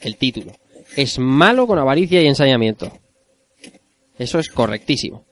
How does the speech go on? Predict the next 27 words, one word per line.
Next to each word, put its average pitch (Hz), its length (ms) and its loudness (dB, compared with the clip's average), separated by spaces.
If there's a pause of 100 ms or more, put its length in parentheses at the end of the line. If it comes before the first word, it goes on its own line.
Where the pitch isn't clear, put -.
(2000)
El 139 100 4
amigo 190 300 8
David 185 280 4
Ortiz, - 640 -2
eh, 127 400 -10
Cuji, 131 380 6 (680)
dice, 131 220 -8
"Tirando 165 420 0
bastante 135 400 -2
de 135 120 2
memoria 139 420 2
a - 20 0
lo 117 140 2
viejuno, 120 560 -2
os 120 200 0
dejo 170 400 0
estas 147 340 -4
joyitas. 117 600 -6 (380)
Bonitos 170 760 0 (180)
y 135 140 -4 (120)
grandes 185 500 2
bodrios. 135 580 0 (180)
A 147 100 -2
ver 175 120 2
qué 190 80 0
os 165 60 0
parece". 107 440 -4